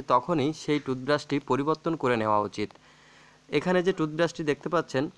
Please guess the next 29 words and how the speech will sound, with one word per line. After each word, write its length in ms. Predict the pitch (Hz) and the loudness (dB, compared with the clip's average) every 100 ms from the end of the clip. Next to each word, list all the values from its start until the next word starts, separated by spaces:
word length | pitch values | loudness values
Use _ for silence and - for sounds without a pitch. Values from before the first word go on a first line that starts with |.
| - _ _ | -20 _ _
এই 140 | 143 143 | 0 0
ধরনের 420 | 156 175 165 151 160 | 2 2 2 0 -2
টুথব্রাশ 460 | - 151 143 156 156 | -8 -8 -2 2 2
দ্বারা 280 | 147 135 120 156 - | 2 2 2 0 -4
যদি 260 | 123 135 135 | -4 -2 -2
দাঁত 220 | 131 131 135 - 123 | 2 2 0 -8 -2
ব্রাশ 200 | 127 127 | -2 -2
করা 200 | - 139 | 0 2
হয়, 200 | 117 123 | 4 2
সেক্ষেত্রে 480 | 131 151 156 156 131 139 - | 0 -4 -4 -2 -2 -4 -2
দাঁতের 320 | 120 127 160 | -2 0 -2
কিছু 260 | 139 143 - 147 - - - - | -4 -6 -2 -4 -4 -14 -12 -4
ক্ষতি 300 | 147 151 165 | 0 2 2
হয়ে 180 | 131 110 | 2 0
থাকে। 240 | 98 - 101 | -4 -6 -6
যেমনটি 340 | 113 131 147 160 | -2 -2 0 0
এখানে 260 | 139 143 147 | -2 0 0
দেখতে 240 | 127 120 135 | 0 -2 -2
পাচ্ছেন 340 | 123 113 135 135 | -2 -2 -4 -2
যে 100 | 120 | 0
দাঁতের 360 | 117 120 151 131 | 0 2 0 2
গোড়া 240 | 127 139 | 2 0
থেকে, 320 | 139 151 127 170 - - - - | 0 -4 0 -2 -4 -20 -16 -2
দাঁত 220 | 117 147 - | 4 4 2
এবং 200 | 143 147 | 0 2
মাড়ির 320 | 120 120 135 131 - | 4 2 2 -2 -2
সংযোগস্থল 600 | 120 139 135 - 135 123 | -2 0 -2 -2 -2 -2
থেকে 300 | 120 110 120 120 | -2 -2 -2 -2
এভাবে 360 | 117 117 123 | -2 -2 0